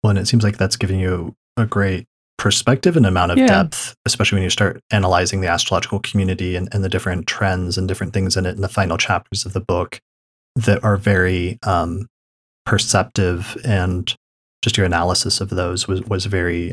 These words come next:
Speaker 1: on point in terms of things you said about the community and your, your sort of assessment of the community, as well as your, uh, predictions about current trends and where some of that might,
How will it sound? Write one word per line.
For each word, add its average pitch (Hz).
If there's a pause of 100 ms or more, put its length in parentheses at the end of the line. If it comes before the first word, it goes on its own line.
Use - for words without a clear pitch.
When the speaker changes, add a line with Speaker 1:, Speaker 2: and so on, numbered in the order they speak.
(120)
Speaker 1:
on 92
point 87
in 92
terms 95
of - (680)
things 110
you 98
said 101
about 98
the 104
community 98
and 95
your, 90
your 104
sort 123
of 92
assessment 98
of 95
the 98
community, 90
as 101
well 95
as 92
your, 87 (600)
uh, 87 (300)
predictions 101
about 85 (840)
current 120
trends 90
and 92
where 90
some 95
of 87
that 85
might, 95